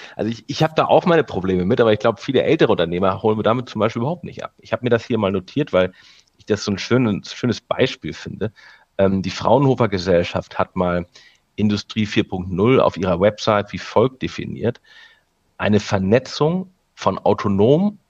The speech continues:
sich situativ selbst steuernden, sich selbst konfigurierenden, wissensbasierten, sensorgesteuerten und räumlich verteilten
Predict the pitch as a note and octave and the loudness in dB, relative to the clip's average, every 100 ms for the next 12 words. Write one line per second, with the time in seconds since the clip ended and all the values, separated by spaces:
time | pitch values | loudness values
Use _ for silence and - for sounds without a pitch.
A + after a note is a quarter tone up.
0 | - F#2+ A#2+ F2+ C3+ C3+ B2+ A#2+ - B2+ | -10 -4 -4 -2 -4 0 0 0 -4 -8
1 | - - F2+ A2+ C3+ - - - - G#2+ | -8 -10 2 2 2 -4 -12 -10 -4 2
2 | B2 G2+ F2+ A2+ E3+ - _ G#2 - - | 2 2 0 -2 -4 -12 _ -6 -2 2
3 | C3 - - A2+ G#2+ G#2 - - B2 A2 | 2 2 -4 -4 -4 -8 -10 -4 -2 2
4 | G2+ B2 C#3+ G2 G2+ E3+ G#3 - - - | 2 4 4 4 2 2 -4 -10 -20 -20
5 | _ G#2 D3 F#3 E3+ - B2 A2 B2 B2 | _ 0 0 0 -2 0 0 2 -2 0
6 | A#2+ - - F2 A2+ D3+ A2 F#2+ - F#2 | -6 -6 -10 2 4 4 2 0 0 2
7 | E2 E2+ G#2+ C#3 - - - A2 F2+ G#2+ | 4 2 -2 -8 -10 -20 -8 0 4 4
8 | D3 C#3 - - - G2+ C3 - C3 C#3 | 4 2 0 -2 0 0 0 -2 -6 -6